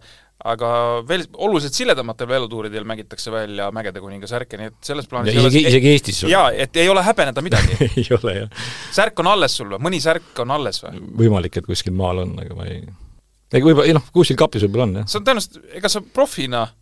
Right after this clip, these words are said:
Speaker 1: mingisuguseid muid särke ei saanud või
Speaker 2: Ei,
Speaker 1: said?
Speaker 2: ei.
Speaker 1: Ei, jah.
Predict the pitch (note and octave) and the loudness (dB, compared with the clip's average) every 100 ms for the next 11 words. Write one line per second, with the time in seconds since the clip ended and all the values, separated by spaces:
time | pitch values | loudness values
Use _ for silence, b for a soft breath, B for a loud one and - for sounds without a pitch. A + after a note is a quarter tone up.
0 | _ _ _ _ _ _ - E3+ D#3+ C3 | _ _ _ _ _ _ -12 -8 -8 -8
1 | C3+ D3+ F3+ G#3 C3 - C3 B2 - A2 | -8 -6 -4 -4 -4 -2 -2 -2 -10 -8
2 | G#2+ G#2 G#2 G#2 G#2 - - - - - | -6 -4 -6 -6 -10 -12 -18 -20 -20 -10
3 | B2 A#2+ D3+ C3 E2+ B2+ G2+ F#2 E2 G2 | -8 -6 -4 -4 -6 -2 0 0 -2 -6
4 | F#2 F#2 F#2 B2+ G#2 F2+ | -4 -6 -6 -6 -4 -8